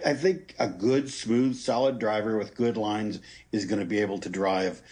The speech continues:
just about anything. If you got a, a, a decent feel for balance and you can, can tell what the car's doing, um, then I don't think it really matters which end is, is, is doing the pushing or pulling that much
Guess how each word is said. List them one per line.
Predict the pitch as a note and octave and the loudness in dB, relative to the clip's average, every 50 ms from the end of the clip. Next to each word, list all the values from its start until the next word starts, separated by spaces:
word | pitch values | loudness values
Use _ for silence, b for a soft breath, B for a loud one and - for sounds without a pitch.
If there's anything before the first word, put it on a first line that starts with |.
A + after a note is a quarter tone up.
| B B B B | B B B B
just | - A#2 G2+ - A2 | 0 0 0 0 0
about | G2 G#2+ G2+ G2 | 0 2 2 2
anything. | G2 F#2+ G2+ F#2 - - - D2+ - B B B B B | 2 0 0 -2 -4 -6 -8 -8 -10 B B B B B
If | - A2 - - A2 | -4 -4 -4 0 0
you | B2+ C3+ | 0 2
got | C#3+ D#3 C3+ B2+ | 4 4 4 4
a, | A#2+ A2+ A#2+ - - | 4 2 0 0 0
a, | A2+ A#2 - - B2 | -2 -2 -2 -2 -4
a | A#2+ | -4
decent | - - B2 B2+ - - C3 - - | 0 0 0 0 0 -2 -4 -6 -6
feel | - - C3+ C3 C#3 C#3 C3+ | -6 -2 2 2 2 2 0
for | - D#3 D3+ | 0 -2 0
balance | B2 A#2+ A2+ A2+ A#2 B2+ C3+ B2+ - | 0 2 2 2 2 0 0 0 -2
and | A2+ G#2 G#2+ | -2 0 0
you | A2 G#2+ | -2 -2
can, | G#2+ G2+ G2 F#2 F2+ B B B B B B B - | -2 -2 -2 -2 -4 B B B B B B B -6
can | - G2 F#2+ | -4 -4 -2
tell | G2 A2+ A#2 B2+ C#3 C3 | 0 0 2 2 4 4
what | B2 - | 2 2
the | - G#2+ | 0 -4
car's | - - A2+ A#2 A2 - | -2 0 0 0 0 0
doing, | - B2+ G2+ G#2 A2+ B2 C3 B2+ B B B B B B B - - | 0 -2 0 2 2 2 0 0 B B B B B B B -8 -4
um, | A2+ A2 A2 A2 A2+ A2 G#2+ A#2+ - - | -2 0 0 0 0 -2 -4 -6 -8 -10
then | - G#3+ C#3 C3 D3+ D3+ D#3 - A#2+ | -8 -6 0 2 2 2 2 0 0
I | B2+ C#3+ | 0 0
don't | E3 F3 E3 | 0 0 0
think | F#3 F#3 F#3 | 0 0 0
it | D#3+ | 0
really | F3 F#3+ F#3 F3+ | 2 2 2 4
matters | E3 E3 D#3+ E3+ E3 C#3 A#2 G2 | 4 4 4 4 2 2 0 2
which | G#2+ B2+ B2 - - | 0 0 0 2 0
end | B2+ B2+ B2 A2+ | 2 2 2 2
is, | A#2+ A2+ G#2 - - - | 2 -2 -2 -4 -6 -4
is, | - B2 A#2+ A2 G#2 G2 - - B B B B B B | -2 -2 -2 -2 -4 -8 -10 -14 B B B B B B
is | - A#2+ G#2 | -2 -2 0
doing | F#2+ A#2 G#2+ G#2 G2+ | 2 2 2 2 2
the | G2+ | 0
pushing | G2+ - A2 G2 - - G#2 G2 | 0 -2 -2 -2 0 -2 -2 -2
or | F#2 F#2 | -2 -4
pulling | - - A2 G#2+ G#2 G2 F2+ | -4 -2 -2 0 0 -2 -2
that | F2+ G2 F#2+ G2 | -2 -2 -2 -2
much | G#2 G2+ F#2+ F#2 - - - - | -2 -2 -2 -4 -4 -6 -8 -10